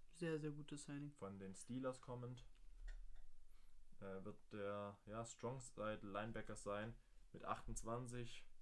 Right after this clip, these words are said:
Speaker 2: einer der erfahreneren und bringt der Defense vor allem auf der Linebacker-Position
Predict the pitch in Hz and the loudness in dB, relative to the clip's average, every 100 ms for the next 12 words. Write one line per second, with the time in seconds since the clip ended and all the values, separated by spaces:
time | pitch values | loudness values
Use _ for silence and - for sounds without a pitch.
0 | - 107 101 104 104 104 92 101 - 123 | -2 0 0 2 0 0 -2 0 4 6
1 | 135 131 123 120 120 120 - - - - | 6 4 2 2 2 0 -6 -12 -10 -10
2 | - 104 104 - - 110 107 101 107 110 | -4 0 2 0 0 2 2 2 2 0
3 | - 104 - - 120 131 120 - 107 104 | 0 -4 -2 4 4 6 2 2 2 4
4 | 101 110 107 98 - - 101 98 - 104 | 4 4 2 -2 -6 -6 -6 -6 -6 0
5 | 98 98 | 0 0